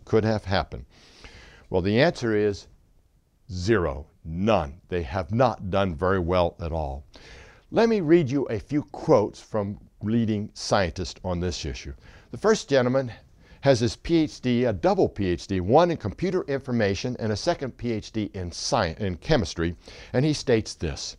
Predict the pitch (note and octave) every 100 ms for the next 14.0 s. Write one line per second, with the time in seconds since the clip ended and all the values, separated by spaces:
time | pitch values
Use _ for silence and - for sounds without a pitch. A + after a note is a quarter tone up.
0 | _ _ _ - - - - - F#3 -
1 | D3 A#2 A2 A2 D3+ F#3+ F#3+ - A#2+ C#3+
2 | D3+ D3 - C#3+ C#3 A#2+ C3 A#2 - -
3 | - A#2 - E2 F#2+ - C3 B2 A2+ F#2+
4 | G2 G#2+ - F#2 F#2 F#2+ D2+ D2+ D2+ C#2+
5 | D#2 - - - - B2+ E3+ D3 D3+ D3
6 | A2+ G#2 - C#3 D3 C3 - C3+ B2 B2
7 | B2 - - C#3+ A#2 G#2 A2 A#2 A2+ -
8 | G#2 A2 F2+ D2+ D2 D2+ - _ _ _
9 | _ - F2 C3 C#3+ C#3 C3+ - B2 F2+
10 | E2+ F2 D#2+ - C3+ C#3+ C#3+ B2 C3+ C3
11 | A2+ F#2+ A#2 G#2 - E2 - - G3+ G3
12 | C3 G#2 G2+ - _ _ _ _ - E3
13 | B2+ A2+ A#2 - - A#2 G2 F2+ D2+